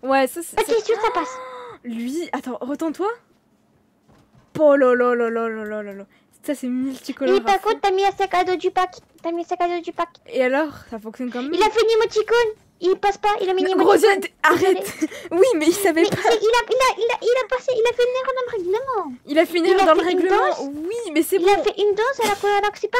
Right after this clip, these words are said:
Speaker 2: maintenant les danses. Tu dois mourir.
Speaker 1: Non.
Speaker 2: Désolé.
Speaker 1: Non.
Speaker 2: Non.
Speaker 1: <laughs> Heureusement, gros yeux, il a pas la perme. Et heureusement que là, il peut tuer personne, hein, parce que
Speaker 2: Allez.
Speaker 1: c'est Allez, on ouvre. Oh,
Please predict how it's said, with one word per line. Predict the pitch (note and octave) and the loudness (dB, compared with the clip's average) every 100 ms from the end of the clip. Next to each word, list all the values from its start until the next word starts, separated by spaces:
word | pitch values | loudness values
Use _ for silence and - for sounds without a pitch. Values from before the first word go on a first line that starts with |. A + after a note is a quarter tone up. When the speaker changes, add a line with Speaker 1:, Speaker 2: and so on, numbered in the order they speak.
| B4+ | 0
Speaker 2:
maintenant | A4+ A#4+ A4+ | -2 -2 0
les | |
danses. | G#4 G#4 F#4 - - - | 0 0 -2 -10 -20 -6
Tu | G#4+ | -2
dois | G4 G#4+ | 2 2
mourir. | A#4 A4+ A#4 A4 - - - E4+ | 2 0 0 0 -2 -12 -16 -6
Speaker 1:
Non. | F#4 A4+ | 0 2
Speaker 2:
Désolé. | A4 G4+ G#4+ G#4+ G4+ - _ | 4 4 2 0 -2 -6 _
Speaker 1:
Non. | D4+ F#4 A#4+ B4 G4 _ _ | -6 -4 -2 -4 -10 _ _
Speaker 2:
Non. | G4+ B4 A#4+ G#4 F#4+ - - - G#4 | -2 0 -2 -4 -10 -14 -12 0 0
Speaker 1:
<laughs> | D4 | 2
Heureusement, | D#4 F4 F4+ F4+ | 0 0 0 -2
gros | C#4+ D4 | -2 -2
yeux, | D4+ E4+ | 0 0
il | |
a | C#4 | 0
pas | C4 | 0
la | D4+ C4+ | -2 -2
perme. | - D4+ C#4+ A4+ - - | -4 -6 -6 -14 -14 -4
Et | |
heureusement | D4+ D#4 D4+ E4 | 0 0 2 0
que | E4+ | 2
là, | |
il | E4 | 0
peut | D4 | 0
tuer | D4 D4+ | -2 -6
personne, | C#4+ E4+ - C4+ G#3+ | -6 -8 -4 -4 -4
hein, | |
parce | A3 C4+ C#4+ | -6 -8 -4
que | |
Speaker 2:
Allez. | F#4 F#4 E4+ F4+ F#4+ - - - _ | -2 -2 -2 -4 -6 -20 -20 -20 _
Speaker 1:
c'est | D4+ | -2
Allez, | D#4+ E4+ | 0 0
on | D#4+ | -2
ouvre. | D#4+ D#4 C4+ C4 _ _ _ _ - | -2 -4 -6 -10 _ _ _ _ -12
Oh, | E4+ G4 F4+ C4+ A3+ _ | -10 -10 -12 -16 -20 _